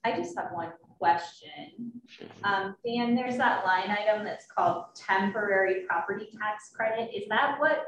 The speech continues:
Speaker 1: some other folks refer to as a tabor refund, that number?
Speaker 2: It, it is a tabor,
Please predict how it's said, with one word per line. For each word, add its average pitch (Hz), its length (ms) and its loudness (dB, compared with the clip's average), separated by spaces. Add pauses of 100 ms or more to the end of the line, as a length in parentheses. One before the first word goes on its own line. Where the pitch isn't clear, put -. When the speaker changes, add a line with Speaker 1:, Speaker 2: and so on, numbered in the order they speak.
(100)
Speaker 1:
some 202 360 4
other 190 360 2
folks 196 380 0
refer 185 380 -6
to 185 160 0
as 165 160 4
a 160 120 -6
tabor 185 440 -6
refund, 214 680 -4 (260)
that 190 200 2
number? 202 440 -6 (340)
Speaker 2:
It, - 200 -2
it 175 440 8
is 175 220 12
a 131 60 8
tabor, 123 480 8